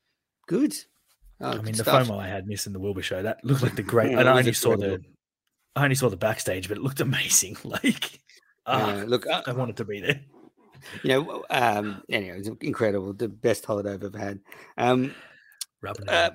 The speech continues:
Speaker 2: in.
Speaker 1: I'm, I'm not surprised Kirk said this week, "Female singers do nothing for him."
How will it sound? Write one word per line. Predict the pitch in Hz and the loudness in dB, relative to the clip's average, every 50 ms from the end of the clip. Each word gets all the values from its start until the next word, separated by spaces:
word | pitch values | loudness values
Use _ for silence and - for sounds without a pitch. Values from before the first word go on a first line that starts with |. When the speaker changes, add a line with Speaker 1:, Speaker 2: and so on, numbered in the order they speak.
| - - | -6 -16
Speaker 2:
in. | - - - _ _ _ _ _ _ - | -20 -20 -20 _ _ _ _ _ _ -4
Speaker 1:
I'm, | 127 131 143 151 | 0 0 0 0
I'm | 143 147 151 156 156 | 0 2 2 4 4
not | 165 175 170 - - | 4 2 0 -2 -4
surprised | - 175 151 - - 143 131 127 127 123 120 120 107 - - - | -4 -4 -2 0 2 2 4 4 4 4 2 0 -2 -6 -10 -10
Kirk | - - 127 117 120 110 - - | -4 -2 -2 0 -2 -4 -6 -8
said | - - - 117 107 104 104 104 | -6 -4 -2 -2 -2 -4 -6 -6
this | 107 104 - - - | -8 -6 -6 -6 -6
week, | 107 107 101 104 101 - - - - - - _ | -4 -4 -4 -4 -6 -8 -12 -20 -20 -20 -20 _
"Female | - - 147 139 127 123 120 117 110 110 110 | 0 4 6 8 8 8 6 6 6 4 2
singers | 104 - - - 123 113 113 113 104 95 98 | 2 0 0 0 0 2 2 0 0 -2 -2
do | 104 117 113 107 | -2 -2 0 0
nothing | 107 107 110 110 110 - 110 110 107 | 2 2 0 0 -2 -4 -6 -6 -6
for | 101 - - 107 107 104 110 113 | -6 -8 -8 -6 -6 -4 -6 -6
him." | 110 117 131 139 156 185 | -6 -6 -6 -4 -6 -8